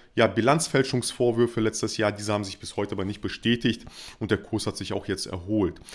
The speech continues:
Tatsächlich bin ich in die Aktie selbst auch investiert. Der, die Position liegt bei mir aktuell mit knapp plus zwanzig Prozent. Hat sich ganz gut entwickelt hier seit den Tiefs und ich habe die Aktie noch nicht reduziert,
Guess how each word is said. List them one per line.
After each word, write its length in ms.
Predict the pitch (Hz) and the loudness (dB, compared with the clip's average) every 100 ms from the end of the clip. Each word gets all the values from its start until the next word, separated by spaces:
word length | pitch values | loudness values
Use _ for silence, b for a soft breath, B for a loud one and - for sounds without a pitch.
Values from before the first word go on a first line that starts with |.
| B - | B -6
Tatsächlich 460 | - 147 147 135 | 0 0 2 -2
bin 120 | 127 | 0
ich 120 | 120 123 | -2 -4
in 60 | |
die 120 | 113 | -4
Aktie 300 | - - - | -4 -4 -2
selbst 400 | 95 107 156 - | 0 2 2 0
auch 160 | 139 - | -4 -4
investiert. 640 | 127 120 - - 127 127 - B B - | -2 -4 -6 0 0 0 -4 B B 2
Der, 240 | 110 113 113 | 4 6 4
die 160 | 110 | -2
Position 540 | - 104 104 - 123 127 | -4 -4 -2 -2 0 -2
liegt 120 | 120 | 0
bei 80 | 110 | 0
mir 140 | 110 | 0
aktuell 280 | 107 - 107 | -2 0 0
mit 140 | 104 | -2
knapp 380 | - 110 - - | -4 -4 -4 -4
plus 300 | 113 120 - | 0 0 0
zwanzig 500 | - 110 113 107 - | 0 0 0 -6 -8
Prozent. 420 | 95 - 160 180 - B B | -8 0 0 0 -8 B B
Hat 140 | - 208 | -6 -4
sich 160 | 110 | -4
ganz 240 | - 107 - | -2 -4 -4
gut 160 | 160 | -4
entwickelt 420 | 139 - 135 123 - | -4 -6 -2 -2 -2
hier 160 | 123 | -2
seit 220 | 113 110 | 0 -2
den 100 | 113 | -4
Tiefs 440 | - - 117 - - B B B | -6 -4 -2 -2 -4 B B B
und 160 | 101 110 | -6 -4
ich 100 | 117 | -4
habe 140 | - | -4
die 80 | - | -2
Aktie 300 | 98 - 107 | -4 -4 -4
noch 220 | 104 - | -4 0
nicht 200 | 135 - | -2 0
reduziert, 560 | 123 117 - 117 120 | -2 -2 -2 2 0